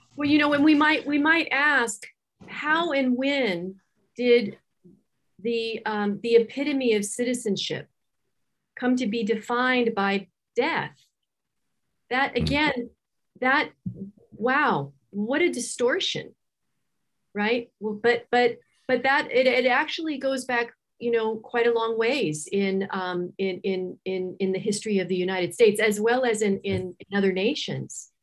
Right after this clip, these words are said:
Speaker 2: Mm-hmm.
Speaker 1: But it's so odd if you, once, once you do, and this is, again, the way that cultural violence often works. Once
Speaker 2: Yeah.
Speaker 1: you, once you stop and you do think about it consciously, then you become aware of the distortions.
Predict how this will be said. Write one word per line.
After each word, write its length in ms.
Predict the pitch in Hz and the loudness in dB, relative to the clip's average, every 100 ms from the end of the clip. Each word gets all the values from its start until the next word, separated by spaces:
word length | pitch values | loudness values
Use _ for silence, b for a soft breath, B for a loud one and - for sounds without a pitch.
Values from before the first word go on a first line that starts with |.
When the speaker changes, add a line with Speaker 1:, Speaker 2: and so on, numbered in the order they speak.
| 87 | -4
Speaker 2:
Mm-hmm. 220 | 82 92 | -2 0
Speaker 1:
But 220 | 87 226 - | 0 -2 -2
it's 240 | 233 - | -8 -2
so 240 | 226 214 220 | 2 2 2
odd 500 | 226 277 247 160 185 | 2 4 4 2 0
if 180 | 202 208 | -2 -2
you, 240 | 214 214 _ | -4 -6 _
once, 360 | 202 214 214 - | 2 2 0 -2
once 320 | 226 247 - | 2 2 2
you 100 | 247 | 0
do, 180 | 208 254 | 0 0
and 180 | 247 262 | 2 2
this 140 | 320 | 2
is, 160 | 370 294 | 0 0
again, 380 | 262 254 330 330 | -2 -2 0 0
the 60 | 254 | 2
way 220 | 254 262 | 2 4
that 180 | 254 233 | 4 2
cultural 420 | - 247 - 269 | -2 -4 -4 -4
violence 380 | 233 226 226 214 | -2 0 -2 -2
often 400 | 202 202 202 202 | -4 -4 -2 -2
works. 680 | 285 220 - - - - _ _ _ _ _ | -2 -4 -6 -10 -16 -16 _ _ _ _ _
Once 260 | 240 269 269 | 0 2 4
Speaker 2:
Yeah. 100 | 247 | 4
Speaker 1:
you, 140 | 233 214 - - | 2 -4 -10 0
once 240 | 262 254 | 0 0
you 120 | 254 226 | -2 -6
stop 480 | - - 285 311 262 | -4 0 2 4 4
and 140 | 226 | 2
you 100 | 220 | 0
do 300 | 196 254 359 | -2 0 0
think 240 | 403 392 | 2 0
about 260 | 233 208 185 | 0 0 -2
it 140 | 185 | -4
consciously, 800 | - 196 180 165 - 175 175 226 _ _ - | -4 -4 -4 -8 -8 -6 -6 -6 _ _ 0
then 120 | 302 | 4
you 120 | 349 | 4
become 300 | 311 302 269 | 2 -2 0
aware 380 | 247 233 240 240 | 2 4 4 4
of 80 | 208 | 2
the 100 | 208 | 0
distortions. 1040 | 196 - 220 269 - - - - - - | -2 -6 -4 -4 -4 -8 -10 -14 -16 -18